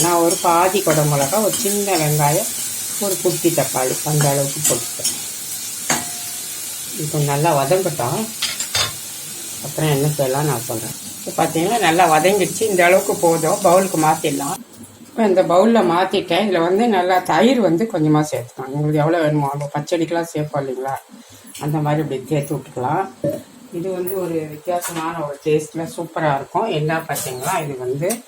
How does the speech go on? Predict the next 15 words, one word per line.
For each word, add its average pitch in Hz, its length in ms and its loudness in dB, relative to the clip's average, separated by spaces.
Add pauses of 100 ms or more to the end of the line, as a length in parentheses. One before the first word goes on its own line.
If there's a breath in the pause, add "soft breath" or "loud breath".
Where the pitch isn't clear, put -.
(580)
குடமிளகாய் 151 880 2
பச்சடி, 175 520 0 (840)
கடுகு, 190 340 2
சீரகம் 160 480 -2 (120)
அவ்வளவுதான் 151 440 0
போட்டுருக்கேன், 147 480 -4 (460)
உப்பு 160 260 -2
சேர்த்துருக்கேன், 151 580 -2
அவ்வளவுதான். 135 460 -4 (720)
பார்த்துக்கிட்டு 170 560 -4
நம்ம 151 260 0
என்ன 143 260 -2
வேணுமோ 147 280 -2
பார்க்க 131 380 -8
போடலாம். 120 300 -4